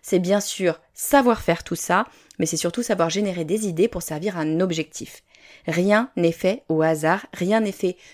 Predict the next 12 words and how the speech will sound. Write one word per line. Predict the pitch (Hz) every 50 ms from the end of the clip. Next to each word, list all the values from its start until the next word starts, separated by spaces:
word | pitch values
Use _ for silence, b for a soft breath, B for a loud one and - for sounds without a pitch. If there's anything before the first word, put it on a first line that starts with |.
| B B
juste | 160 156 156 190 220 - - - - _ _ -
pour | - 165
l'esthétique. | 156 156 - - 160 151 - 156 156 _ - - _ _ B B B B B B
La | B 170 170
créa, | - - - 190 220
c'est | - - 214
bien | 190 165 175 190 233 254 247
plus | - - 240
complexe | - - 214 208 - 220 208 220 - -
et | 175
bien | 165 175 190 190
plus | - -